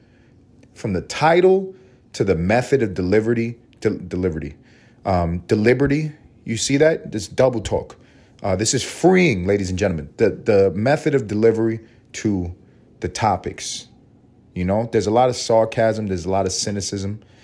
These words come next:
It's a lot of negativity. It's humor. It is humor. It is analyzing how ridiculous everything is.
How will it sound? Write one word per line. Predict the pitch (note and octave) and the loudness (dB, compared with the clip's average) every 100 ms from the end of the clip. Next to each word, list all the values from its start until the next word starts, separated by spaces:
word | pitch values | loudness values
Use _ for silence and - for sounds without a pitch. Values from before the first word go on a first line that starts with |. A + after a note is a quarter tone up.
| - _ - | -20 _ -14
It's | F2 | -4
a | G2+ | 2
lot | G#2 A2 | 4 2
of | F#2 | 0
negativity. | G2 F2+ E2+ - A#2 G2 - - _ _ _ _ _ _ _ _ | -2 -2 -6 -4 -4 -4 -8 -14 _ _ _ _ _ _ _ _
It's | A#2+ A#2 | -4 -4
humor. | - - D3+ D#3+ G2 - _ _ - _ - | -4 -2 0 0 -2 -8 _ _ -20 _ -2
It | A2 | 0
is | G#2+ - | 0 -4
humor. | - - E3 E3+ D3 E2 - _ _ _ - - | -10 -6 0 2 2 -2 -8 _ _ _ -8 0
It | A#2+ | 2
is | A#2+ G#2+ - - - - | 2 -2 -6 -10 -12 -2
analyzing | C#3+ D3+ C#3 C3 B2+ A2+ | 0 2 4 4 4 0
how | G#2+ A#2+ B2 A2+ - - _ _ _ _ _ _ | -6 0 4 4 0 -10 _ _ _ _ _ _
ridiculous | A2 G#2+ F2+ C3+ C3+ C#3+ A#2+ G2 - - | -4 -4 0 0 2 0 0 -2 -4 -2
everything | B2+ B2 A#2 G#2 E2+ | 0 0 -2 -4 -8
is. | - - | -10 -14